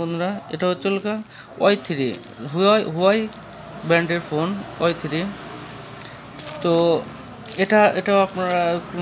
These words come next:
কার প্রয়োজন হলে বলতে পারেন। এখানে একটা আছে Altron আর ফোর এস, বন্ধুরা দেখতে পাচ্ছেন একদম fresh motherboard রয়েছে এখানে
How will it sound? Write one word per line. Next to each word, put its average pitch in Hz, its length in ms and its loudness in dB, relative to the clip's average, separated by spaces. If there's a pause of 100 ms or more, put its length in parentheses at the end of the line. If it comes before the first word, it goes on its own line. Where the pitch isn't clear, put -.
কার 180 140 8
প্রয়োজন 185 360 0
হলে 170 160 0
বলতে 160 200 -4
পারেন। 165 180 0
এখানে 220 200 2
একটা 214 240 2
আছে 202 220 0 (280)
Altron 185 360 6 (1400)
আর 185 240 8
ফোর 180 320 -2 (160)
এস, 170 300 -2 (640)
বন্ধুরা 160 280 0
দেখতে 175 260 -4
পাচ্ছেন 185 300 -4
একদম 220 300 0
fresh 196 340 0
motherboard 160 500 0 (560)
রয়েছে 147 260 -4
এখানে 151 260 -6